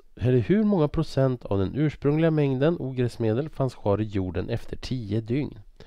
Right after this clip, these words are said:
Så då ska jag alltså titta på temperaturen här, fem grader, och då ser jag att halveringstiden är tjugo dygn. Och så ska jag förhålla mig till då hur länge jag skulle vänta.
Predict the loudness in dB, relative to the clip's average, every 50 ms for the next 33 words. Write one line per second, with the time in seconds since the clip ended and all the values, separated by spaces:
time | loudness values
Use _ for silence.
0 | -20 -18 -18 -18 -18 -18 -18 -20 -20 -10 -2 0 2 4 4 4 4 4 4 4
1 | 4 4 4 0 -2 -2 0 2 2 2 2 2 0 0 0 0 0 -4 -2 2
2 | 4 4 4 4 4 2 2 2 2 0 0 0 2 2 4 4 4 4 4 4
3 | 2 2 4 4 4 4 2 0 -6 -16 -20 -20 -16 -8 -2 0 2 2 2 0
4 | 0 0 2 2 4 4 2 2 4 2 2 2 0 -2 -4 -2 -2 -2 -2 -2
5 | 0 2 4 4 2 2 0 -2 -2 0 0 2 2 2 2 2 0 -4 -6 -6
6 | -6 -2 0 2 2 2 0 -2 -2 0 2 2 0 0 -2 -8 -8 -4 -2 -2
7 | -2 -2 -2 -2 0 0 0 0 0 -2 -4 -6 _ _ -20 -20 -20 -20 -20 -20
8 | -20 -18 -18 -18 -18 -18 -20 -20 -20 -12 -4 0 2 2 2 2 -2 -4 2 6
9 | 8 10 10 8 8 6 0 -8 -2 2 2 4 4 4 4 4 6 6 6 4
10 | 4 2 2 2 2 2 2 2 2 2 2 2 2 0 -2 -6 -6 -4 0 0
11 | 2 2 4 2 2 2 0 -4 -8 -8 -4 -4 -2 0 2 2 2 2 2 2
12 | 2 0 0 0 -2 -4 -4 -2 2 4 4 4 2 0 0 2 2 2 2